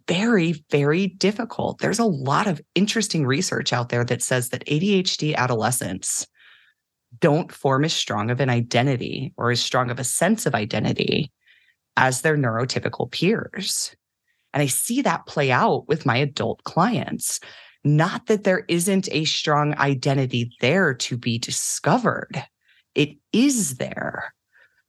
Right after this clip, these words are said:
but the awareness of it is what is lacking. And why is that? Well, again, as A D H D people, what do we learn to do? We learn to conform,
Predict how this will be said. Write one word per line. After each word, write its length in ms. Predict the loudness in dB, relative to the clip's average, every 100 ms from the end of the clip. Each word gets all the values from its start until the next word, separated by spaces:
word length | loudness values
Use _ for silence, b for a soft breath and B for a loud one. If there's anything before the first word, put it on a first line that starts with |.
| -2
but 140 | 0
the 120 | 2
awareness 1040 | 2 2 -2 0 2 2 4 4 2 -2 -4 -2
of 180 | -2
it 520 | -2 -8 -6 -6 -8 -12 _ _ _ 0
is 220 | 2 2
what 180 | 2 2
is 180 | 0 -2
lacking. 680 | -2 -2 -2 -6 -8 -12 -14 _ _ 0
And 140 | 2
why 200 | 4 2
is 420 | 2 0 -2 -2 -2
that? 320 | -2 -2 -8 _ _ _ -4
Well, 400 | 2 4 4 0 -8 _ _ -6
again, 560 | -4 2 4 4 -2 -12 _ _
as 140 | -2 0
A 100 | 2
D 140 | 2
H 220 | 2 0
D 120 | -2
people, 360 | -2 -2 0 0
what 80 | 2
do 80 | 0
we 100 | 2
learn 240 | 2 2
to 80 | 2
do? 220 | 2 2
We 140 | 4 2
learn 180 | 0
to 80 | 0
conform, 840 | -4 -4 -4 2 4 4 2 -2